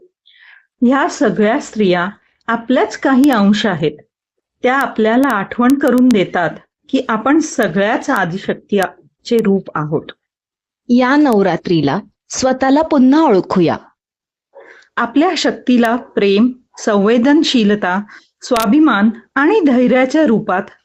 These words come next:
Speaker 1: जगूया.
Speaker 2: आपणच आपल्यातील आदिशक्तीला जपतो,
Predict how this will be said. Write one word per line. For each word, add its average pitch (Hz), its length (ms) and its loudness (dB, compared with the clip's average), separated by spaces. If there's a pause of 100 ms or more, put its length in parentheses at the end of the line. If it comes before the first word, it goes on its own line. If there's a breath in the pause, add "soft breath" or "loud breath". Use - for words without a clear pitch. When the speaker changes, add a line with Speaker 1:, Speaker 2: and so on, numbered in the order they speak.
(120)
Speaker 1:
जगूया. 156 420 0 (720)
Speaker 2:
आपणच 262 760 0
आपल्यातील 240 640 0 (180)
आदिशक्तीला 220 1080 0 (380)
जपतो, 277 600 -2